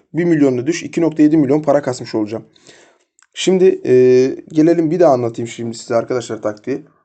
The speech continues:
Pazara geldiniz. Araya basıyorsunuz arkadaşlar. Buraya altmış dokuz yazıyorsunuz. Program, temel kart. Tamam. Fiyat olarak da arkadaşlar şöyle bir ilk önce bir pazara bakıyorsunuz. Bir,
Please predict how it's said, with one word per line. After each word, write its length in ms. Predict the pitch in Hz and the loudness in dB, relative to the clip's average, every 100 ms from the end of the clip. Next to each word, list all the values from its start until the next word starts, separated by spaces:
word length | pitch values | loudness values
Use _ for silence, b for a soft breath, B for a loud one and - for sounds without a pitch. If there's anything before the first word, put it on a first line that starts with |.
| _ _ b b b _ _ _ _ _ - _ _ _ _ - - - | _ _ b b b _ _ _ _ _ -20 _ _ _ _ -8 -8 -6
Pazara 320 | 147 156 156 | 0 2 4
geldiniz. 460 | 156 156 147 160 - _ _ _ _ _ _ | 4 2 0 -4 -12 _ _ _ _ _ _
Araya 320 | 135 151 151 | 2 4 4
basıyorsunuz 560 | 151 147 147 - 117 113 | 2 0 -4 -4 -6 -2
arkadaşlar. 600 | 104 110 101 - 135 - | -4 -4 -6 -6 -6 -4
Buraya 320 | 135 127 131 - _ _ _ _ | 2 2 2 -6 _ _ _ _
altmış 340 | 131 - 135 | -4 -4 -8
dokuz 260 | 139 135 135 | -8 -8 -6
yazıyorsunuz. 600 | 120 104 101 117 123 - _ _ _ _ _ _ _ _ _ _ b b b _ | -6 -6 -10 -12 -14 -16 _ _ _ _ _ _ _ _ _ _ b b b _
Program, 580 | - 147 127 127 143 - _ | 0 2 2 0 -2 -6 _
temel 320 | - 127 135 | -4 0 0
kart. 360 | 127 120 127 - _ _ _ _ _ | 0 -4 -6 -18 _ _ _ _ _
Tamam. 340 | - 131 117 - _ _ _ _ | -4 -2 -2 -6 _ _ _ _
Fiyat 320 | - 151 160 | -2 -2 0
olarak 300 | 151 143 135 | 2 0 2
da 80 | 139 | 0
arkadaşlar 400 | - 139 131 135 | 0 -2 -2 -6
şöyle 280 | - 143 143 | -6 -4 -2
bir 60 | |
ilk 160 | 143 139 | -2 -2
önce 180 | 135 135 | -6 -6
bir 60 | 117 | -6
pazara 360 | 131 127 135 | -4 -2 0
bakıyorsunuz. 480 | 127 113 - 110 127 | -2 -6 -14 -14 -8
Bir, 260 | 123 120 | -8 -8